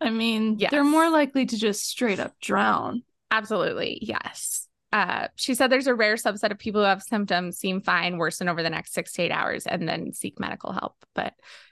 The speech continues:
Speaker 2: stop losing sleep over dry drowning and just know that it would
Speaker 1: Just
Speaker 2: require
Speaker 1: worry about
Speaker 2: inhaling.
Speaker 1: drowning.
Speaker 2: Just worry about drowning. It would require
Speaker 1: <laughs>
Speaker 2: inhaling a lot of water.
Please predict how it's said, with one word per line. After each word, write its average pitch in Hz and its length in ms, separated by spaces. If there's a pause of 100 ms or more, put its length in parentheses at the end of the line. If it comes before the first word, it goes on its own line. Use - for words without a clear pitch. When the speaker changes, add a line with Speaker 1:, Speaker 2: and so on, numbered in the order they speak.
(240)
Speaker 2:
stop 240 260
losing 285 260
sleep 240 200
over 180 200
dry 233 260
drowning 180 400
and 190 140
just - 400 (120)
know 196 200
that 196 120
it 175 100
would 180 120
Speaker 1:
Just 180 180
Speaker 2:
require 196 180
Speaker 1:
worry 196 80
about 185 140
Speaker 2:
inhaling. 403 280
Speaker 1:
drowning. - 260
Speaker 2:
Just 196 180
worry 202 140
about 175 180
drowning. - 420
It 254 100
would 262 160
require 302 340
Speaker 1:
<laughs> 294 60
Speaker 2:
inhaling 285 280
a 220 60
lot 196 220
of 180 160
water. 50 440